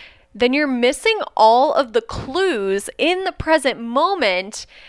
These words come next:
that the universal intelligence, that consciousness, that source energy, that God, that your higher self, whatever you identify with as your higher power,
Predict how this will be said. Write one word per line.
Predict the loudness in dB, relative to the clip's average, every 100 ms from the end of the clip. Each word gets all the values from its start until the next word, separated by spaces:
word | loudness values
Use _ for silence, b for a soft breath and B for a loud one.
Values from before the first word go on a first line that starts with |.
| B B B
that | 0 2 2 -2 -6
the |
universal | -4 -2 0 0 -2 -2 -4
intelligence, | -4 -4 0 0 0 -2 -2 -6
that | 0 2 2 -2 -8
consciousness, | -4 -2 -2 -4 -6 -6 -4 -4 -4
that | -4 -4
source | -4 0 0 -2 -4
energy, | -2 0 -2 -4 -4 -2
that | 0 -2 2
God, | 4 6 6 4 2
that | -4
your | -4
higher | -4 -2 0 -2
self, | 0 4 6 6 4 -2 -20 B B B B
whatever | 0 0 2
you | 2
identify | 0 0 -2 0 0 0
with | 2 0 0
as | -2 -2
your | -4 -4
higher | 0 0 0
power, | -4 0 2 4 2 0